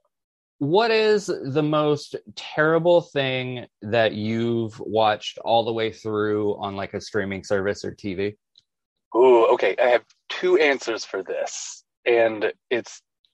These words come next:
Speaker 2: two different definitions of the word. So, the, I'm gonna give you one answer is the show called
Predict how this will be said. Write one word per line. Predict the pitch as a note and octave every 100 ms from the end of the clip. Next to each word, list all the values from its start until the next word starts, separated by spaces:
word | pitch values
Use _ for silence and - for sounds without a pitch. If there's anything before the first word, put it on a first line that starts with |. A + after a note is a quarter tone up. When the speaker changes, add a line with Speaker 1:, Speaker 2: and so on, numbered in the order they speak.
| _
Speaker 2:
two | - D3+
different | D#3+ C#3+
definitions | C3 C3 A#2+ A2+ A#2
of | G#2+
the | G2
word. | G2+ - - - _ _ _ _ _ _ _ _ _ _
So, | A#2+ G#2 G#2+ - _ _ _ _ _ _ _ _
the, | C3+ C#3+
I'm | C3 B2+
gonna | B2+ C3
give | B2
you | A#2+ A#2 - C3+ - _ _
one | B2 B2+ F3+
answer | C3+ A#2 B2
is | A2+ A2+
the | B2
show | - B2+
called | - A#2